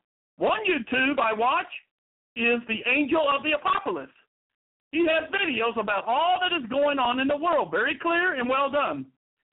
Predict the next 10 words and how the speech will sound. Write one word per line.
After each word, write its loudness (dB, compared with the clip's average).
Each 0
video 0
is -2
called 2
The 0
Signs 0
of -8
the 0
End -2
Part. 0